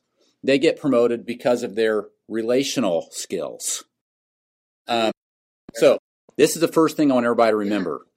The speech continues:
is that relational skills, for the most part, trump technical skills. Now, if your job is tech support, right, you've got to make sure you are, uh, growing your technical skills. But when I'm talking to pastors and ministry leaders,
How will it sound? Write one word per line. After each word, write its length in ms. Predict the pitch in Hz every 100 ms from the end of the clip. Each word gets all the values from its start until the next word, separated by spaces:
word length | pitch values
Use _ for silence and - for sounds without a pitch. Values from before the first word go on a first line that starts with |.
| _
is 360 | 117 117 107 98
that 120 | 113
relational 600 | 107 104 123 175 160 123
skills, 720 | - - 90 90 95 - - _ _ _ _ _ _ _ _ _ _ _ _
for 220 | - 180 220
the 80 |
most 380 | 208 175 170 -
part, 420 | - 175 151 -
trump 340 | - 151 127 123
technical 440 | - 123 113 90
skills. 340 | - - 76 104
Now, 160 | 123
if 160 | 120 139
your 180 | 165 196
job 600 | 127 127 127 170 180 175 _
is 340 | - 120 120 -
tech 280 | - - -
support, 640 | - - 120 156 - - _
right, 320 | 98 107 139 - _ _ _
you've 160 | 131 135
got 160 | 143
to 60 | 131
make 200 | 127 123
sure 200 | - 131
you 260 | 117 117 117
are, 300 | 110 104 - _ _ _ _ _
uh, 220 | - 104 95
growing 400 | 123 117 113 104
your 80 |
technical 480 | 98 127 104 104 -
skills. 420 | - - 78 67 -
But 200 | 135 127
when 120 | 139
I'm 120 | 160
talking 400 | 202 202 202 185
to 40 |
pastors 840 | 175 - 127 127 - 135 127 123 -
and 200 | 95 90
ministry 400 | 110 117 - 120
leaders, 640 | 107 113 104 104 98 -